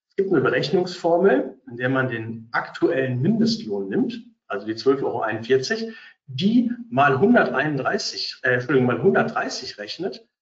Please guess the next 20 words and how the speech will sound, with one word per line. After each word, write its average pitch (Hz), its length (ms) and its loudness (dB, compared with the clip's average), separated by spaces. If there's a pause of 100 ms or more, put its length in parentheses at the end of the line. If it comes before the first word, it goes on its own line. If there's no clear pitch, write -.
(280)
und 131 200 -4
dann 175 420 0
durch 147 240 -4
drei 151 320 2
teilt. - 600 -8 (280)
Das 170 180 0
ergibt - 280 0
einen 131 180 -2
Wert 175 200 0
von 131 460 -2
fünfhundertsiebenunddreißig 180 1400 0
Euro 147 400 -2 (540)
sechsundsiebzig - 1120 -4 (300)
und 139 160 0
der 160 180 2
wird 190 160 6
gerundet 190 500 6
auf 147 240 -4
fünfhundertachtunddreißig 143 1900 -4
Euro. 113 360 -8